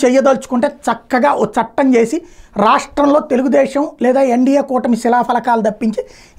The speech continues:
ఇంకెవరు ఉండడానికి వీల్లేదు. ఒకవేళ ఈ ప్రభుత్వం మారితే ఈ శిలాఫలకాలను తీసేసి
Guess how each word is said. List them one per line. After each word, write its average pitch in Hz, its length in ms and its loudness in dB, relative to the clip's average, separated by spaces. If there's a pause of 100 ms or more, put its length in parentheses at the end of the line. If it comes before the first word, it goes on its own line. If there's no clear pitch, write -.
ఇంకెవరు 254 320 4
ఉండడానికి 247 460 0
వీల్లేదు. 226 380 0 (280)
ఒకవేళ 277 320 4
ఈ 277 160 4
ప్రభుత్వం 294 460 0
మారితే 277 280 0
ఈ 262 160 4
శిలాఫలకాలను 294 720 0
తీసేసి 262 380 -2